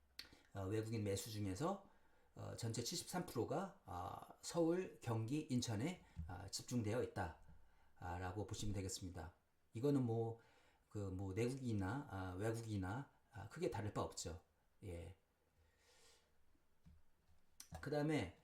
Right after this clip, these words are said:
어, 이 외국인들의 그, 어, 매입 주택 유형을 보면, 어, 이제 뭐, 아파트 비중이 거의 오십삼 프로 이상을 차지하고 있습니다. 에, 물론 이 중에서도,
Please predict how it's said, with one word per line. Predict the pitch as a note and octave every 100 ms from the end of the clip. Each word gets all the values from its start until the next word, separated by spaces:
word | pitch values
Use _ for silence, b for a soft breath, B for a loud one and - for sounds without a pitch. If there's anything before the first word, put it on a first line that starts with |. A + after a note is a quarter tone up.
| b -
어, | A2+ A2+ G#2+ -
이 | C#3 C#3 A#2+
외국인들의 | B2 D#3 F#3 E3+ - G2 - -
그, | - G2+ G#2 G2+ - - - - - G2
어, | G#2
매입 | A2+ D3 D3+
주택 | A#2+ - C3 G2+
유형을 | B2+ D#3+ D#3
보면, | A2 G2+ D3 G2+ F2 - _ b b b -
어, | G#1 - - - G1+ G1+ - _ _ _ _ _ _ _ _ _ _ _ _ _ - -
이제 | A#2+ A2+ A2+
뭐, | A2 - -
아파트 | C3+ - - D3+ C#3+ A#2+
비중이 | C3+ A#2 A2 C3+
거의 | G2+ A2
오십삼 | A#2+ A#2 C3 B2
프로 | A2+
이상을 | F#2+ G#2+ G2
차지하고 | C#3+ B2+ G2
있습니다. | - F#2 E2+ F2 - _ _ b b b b _
에, | G2+ G2
물론 | G#2 A#2+ A#2+
이 | A2
중에서도, | A#2 B2 F#2 F#2+ A#2+ A#2+ -